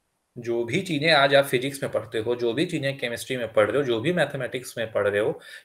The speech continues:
ये तो एक long drawn process है। लोगों का दिमाग जो है काम करना शुरू करता है, लोग सोचते हैं, समझते हैं, चीजों को लिखते हैं, ठीक है, उसमें अ-, अ-, एक-एक अलग-अलग समय पे अलग-अलग लोग आते हैं और उसमें further increment होता चला जाता है।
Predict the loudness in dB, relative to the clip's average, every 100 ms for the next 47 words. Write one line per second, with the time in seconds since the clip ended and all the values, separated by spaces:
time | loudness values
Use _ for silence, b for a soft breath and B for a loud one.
0 | -8 -6 0 0 2 -2 -2 0 0 0
1 | -6 -16 -16 -14 0 6 6 6 0 2
2 | 4 4 2 -6 -10 _ _ _ _ _
3 | _ _ _ _ -6 -2 0 0 0 2
4 | 4 6 4 2 -2 0 4 4 4 0
5 | 0 -2 -2 0 2 4 4 6 6 6
6 | 2 0 -2 -4 -4 -4 -2 -2 -2 -4
7 | -4 -2 -2 -2 -4 -4 -4 -4 -6 -8
8 | -6 -4 -2 -2 -6 B B -4 2 2
9 | 2 2 4 4 6 4 4 2 0 -6
10 | 2 4 8 8 6 4 4 4 6 6
11 | 6 6 4 2 2 2 0 2 4 4
12 | 2 0 2 2 2 0 -2 0 0 -2
13 | 0 2 4 4 4 4 2 2 0